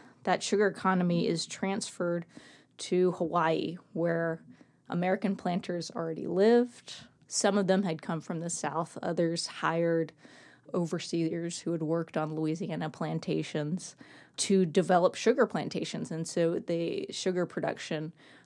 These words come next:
um, increases in Hawaii, I think, fivefold during the war itself. So it's really this massive labor infrastructure is developed there almost overnight. And the way that planters achieve this is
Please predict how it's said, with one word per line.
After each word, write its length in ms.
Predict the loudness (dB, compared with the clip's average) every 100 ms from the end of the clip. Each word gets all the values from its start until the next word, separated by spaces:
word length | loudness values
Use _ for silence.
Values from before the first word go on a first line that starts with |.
| -4
um, 180 | -2
increases 720 | -2 -4 -2 -4 -2 -4 -4 -4
in 140 | -4
Hawaii, 440 | -4 -2 0 0
I 60 | -2
think, 240 | -4 -8
fivefold 760 | -6 -2 0 -2 -4 -2 -2 -2
during 340 | -2 -2 -2 -2
the 80 | 0
war 320 | 2 4 4
itself. 680 | 2 -4 -4 -2 -2 -4 -14 -20 -20 -20 -10
So 160 | 2 2
it's 180 | 2 0
really 260 | 0 0
this 320 | -2 -4 -4
massive 1080 | -2 0 2 2 0 4 6 6 2 -10 -14 0
labor 420 | 6 6 6 0
infrastructure 800 | -2 -6 -8 -6 -6 -6 -6 -8
is 120 | -6
developed 400 | -4 0 0 0
there 160 | 2 2
almost 360 | 2 0 0
overnight. 580 | -2 0 0 2 2 0 -10 _ _ 0
And 360 | 4 6 6 6
the 100 | 8
way 120 | 8
that 160 | 8 6
planters 640 | 2 0 0 0 -2 -2
achieve 520 | -6 -6 0 0 2
this 360 | 2 2 2 -2
is 300 | -2 -2